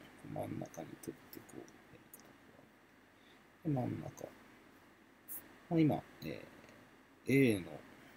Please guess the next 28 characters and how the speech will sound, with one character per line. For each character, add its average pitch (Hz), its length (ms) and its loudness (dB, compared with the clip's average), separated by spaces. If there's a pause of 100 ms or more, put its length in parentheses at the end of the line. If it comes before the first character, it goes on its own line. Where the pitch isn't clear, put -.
(720)
三 113 460 2 (180)
と、 127 200 8 (1200)
A 127 320 8 (200)
の 110 120 4
七 110 140 6
の 110 180 4 (220)
位 120 60 -2
置 - 180 0
を 90 40 2
ち - 120 0
ょ - 20 -8
っ - 40 -12
と 82 60 -6
今 80 160 -8
決 - 140 -10
め - 60 -12
ま 67 60 -12 (180)
し - 160 -2
た。 - 120 -10 (1300)
こ 180 60 0
ん - 20 6
な 165 100 4
感 165 220 8
じ 151 100 4
で、 147 220 10 (4000)
今、 131 180 0 (320)
二 127 200 4
と - 260 -2